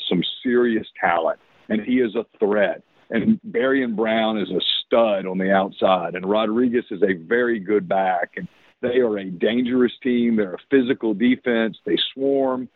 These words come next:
You knew this was going to be a really good game between two really good teams, and one of the things that we kept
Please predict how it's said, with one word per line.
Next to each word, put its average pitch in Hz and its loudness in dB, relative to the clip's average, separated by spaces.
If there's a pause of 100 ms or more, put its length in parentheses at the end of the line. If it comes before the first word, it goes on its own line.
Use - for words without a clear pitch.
(600)
You 147 -2
knew 170 0
this 180 -2
was 156 -4
going 147 2
to 139 -4
be 123 2
a 107 2
really 139 0
good 110 -4
game 95 0
between 110 -2
two 147 0
really 139 0
good 117 -4
teams, 135 -2 (100)
and 117 -2
one 131 0
of 175 0
the 175 -4
things 123 -2
that 104 -4
we 104 0
kept - 2